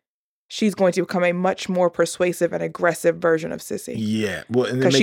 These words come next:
Speaker 1: she's not
Speaker 2: sense.
Speaker 1: his mom. She is someone else's mom now.
Speaker 2: Right.
Speaker 1: Yeah.
Speaker 2: Bu-, but however, you know, that, that falls in line with the whole Oedipus thing, right? But guys fall in love with
Speaker 1: Yeah.
Speaker 2: women like their mother.
Speaker 1: Yeah.
Speaker 2: You know what I mean? And then what's probably gonna happen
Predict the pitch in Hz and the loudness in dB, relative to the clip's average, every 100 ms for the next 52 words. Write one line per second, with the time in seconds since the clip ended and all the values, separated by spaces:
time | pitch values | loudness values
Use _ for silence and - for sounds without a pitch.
0 | 185 190 208 190 170 160 143 165 - 202 | 4 4 2 2 -2 -2 -4 -6 -6 -2
1 | 190 - 175 160 151 185 190 175 165 160 | -2 0 0 2 2 2 0 -8 -8 -6
2 | - - - 196 - 98 101 107 110 101 | -6 -6 -8 -10 -10 -6 -2 0 2 0
3 | 76 73 - - - - - 110 120 113 | -4 -8 -14 -10 -8 -6 -8 -4 0 0
4 | - - - 110 110 135 104 101 104 _ | -2 -4 0 2 4 4 2 -6 -10 _
5 | _ _ - 117 113 107 104 113 104 - | _ _ -6 -2 0 0 0 -2 -2 -4
6 | 110 - 110 101 104 104 98 104 113 127 | -4 0 0 0 0 -2 -2 -2 0 2
7 | 117 - 92 - 95 98 98 87 90 - | 0 -2 -10 -8 -8 -8 -8 -8 -10 -4
8 | 104 101 - 95 95 101 101 98 98 - | -2 -2 -4 -4 -4 -6 -8 -10 -14 -20
9 | _ _ 104 95 190 190 180 98 190 - | _ _ -8 0 4 4 2 -2 -4 -2
10 | 110 - 92 - - 202 - - - 202 | 0 0 -2 -8 -6 -6 -8 -14 -10 -8
11 | 196 196 110 107 - 104 101 120 113 104 | -6 -4 -4 -4 -4 -4 -2 0 0 -2
12 | 101 113 - 127 123 110 113 110 95 92 | -2 -2 -2 0 0 0 -4 -4 -6 -10
13 | - 139 139 - 98 95 | -4 0 0 -2 -8 -10